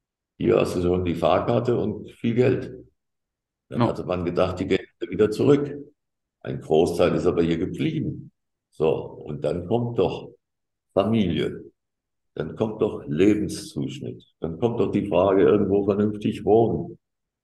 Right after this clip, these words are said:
Speaker 1: Und diese Dinge muss man mit berücksichtigen, wenn man nicht wieder Schiffbruch erleiden will. Und ich finde diesen Satz von Max Frisch,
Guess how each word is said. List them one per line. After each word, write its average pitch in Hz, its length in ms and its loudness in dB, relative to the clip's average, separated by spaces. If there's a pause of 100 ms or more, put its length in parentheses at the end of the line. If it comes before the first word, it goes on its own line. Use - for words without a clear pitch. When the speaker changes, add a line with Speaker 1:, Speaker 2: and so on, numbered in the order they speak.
(300)
Speaker 1:
Und 80 260 -6
diese 123 340 0
Dinge 110 320 0
muss 101 300 -4
man 85 420 -2
mit 127 340 0
berücksichtigen, 85 960 -2
wenn 82 140 0
man 82 120 -2
nicht 82 280 -6
wieder 85 300 -2
Schiffbruch - 540 -8
erleiden - 380 -10
will. - 180 -6
Und - 220 -10
ich - 220 -14
finde 107 260 -2
diesen 85 280 -6
Satz 85 240 -2
von 80 180 -2
Max 80 240 -2
Frisch, - 380 -2